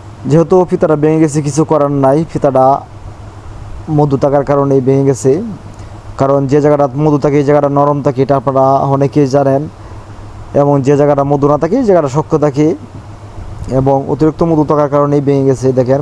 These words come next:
প্রতিটি ফ্রেমে আমার বল পরিমাণের মধু। এবং আমরা এই মধুগুলো সংগ্রহ করে ডাইরেক্ট আমরা পাবলিকের হাতে তুলে দেই এবং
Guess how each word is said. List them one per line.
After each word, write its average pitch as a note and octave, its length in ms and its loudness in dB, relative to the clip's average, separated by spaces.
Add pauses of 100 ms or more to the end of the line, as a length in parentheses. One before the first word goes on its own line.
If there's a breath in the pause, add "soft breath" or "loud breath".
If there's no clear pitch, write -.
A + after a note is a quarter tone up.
প্রতিটি G3+ 280 0
ফ্রেমে F3+ 360 2
আমার E3 220 2 (800 loud breath)
বল D3+ 160 2
পরিমাণের D3+ 600 2
মধু। C#3 280 2 (1200)
এবং D3+ 280 2 (140)
আমরা D#3 360 0 (300)
এই F#3 160 4
মধুগুলো E3 440 4 (220)
সংগ্রহ D#3 360 2
করে D#3 280 2 (1080)
ডাইরেক্ট C#3+ 560 2 (200)
আমরা C#3 460 2
পাবলিকের D3 380 0
হাতে D3 160 0
তুলে D3 240 2
দেই C#3 260 2 (100)
এবং D#3+ 300 2